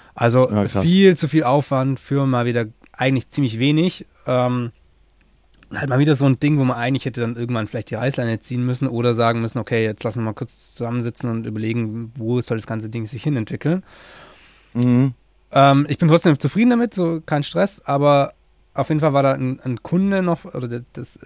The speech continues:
Speaker 1: da ist ein Kunde mit dabei auf der, auf dem Projekt. Und wir haben, also es ging schon los, wir hatten ausgemacht, okay, am achtundzwanzigsten, also am Freitag, kriegt er die, kriegt er die Version und dann hat er noch Zeit, irgendwie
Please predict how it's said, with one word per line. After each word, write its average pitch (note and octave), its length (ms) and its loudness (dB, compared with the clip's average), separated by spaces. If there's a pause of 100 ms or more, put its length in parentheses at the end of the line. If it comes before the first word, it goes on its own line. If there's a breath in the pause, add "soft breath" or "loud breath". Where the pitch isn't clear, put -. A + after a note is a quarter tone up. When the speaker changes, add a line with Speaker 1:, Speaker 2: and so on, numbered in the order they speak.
(120)
Speaker 1:
da A#2+ 100 -4
ist C3 160 -6
ein D3 60 -2
Kunde F3+ 300 0
mit F3 160 -2
dabei D#3 300 0
auf D3+ 100 -8
der, D3+ 400 -10
auf C#3+ 100 -12
dem D3 120 -8
Projekt. C#3+ 260 -8 (1080 loud breath)
Und C#3 580 2 (320)
wir C3 380 0
haben, D3+ 340 0 (1120)
also C3+ 160 -2
es C3+ 120 -8
ging E3+ 120 0
schon D3+ 200 4
los, F3 360 4
wir D3+ 60 4
hatten D3+ 140 0
ausgemacht, D#3 420 0
okay, D#3 360 -2
am C3 480 -2 (600 soft breath)
achtundzwanzigsten, D#3 920 -2
also C3 140 0
am A#2 120 -2
Freitag, D3 880 0
kriegt - 220 -8
er B2+ 120 2
die, A#2+ 340 -2 (180)
kriegt - 260 -10
er A#2+ 80 -2
die A2 200 -6
Version E3+ 460 0
und D3 60 0
dann B2+ 120 0
hat C#3 80 0
er C#3+ 80 0
noch C3+ 120 0
Zeit, C#3 420 -2 (120)
irgendwie B2+ 380 -2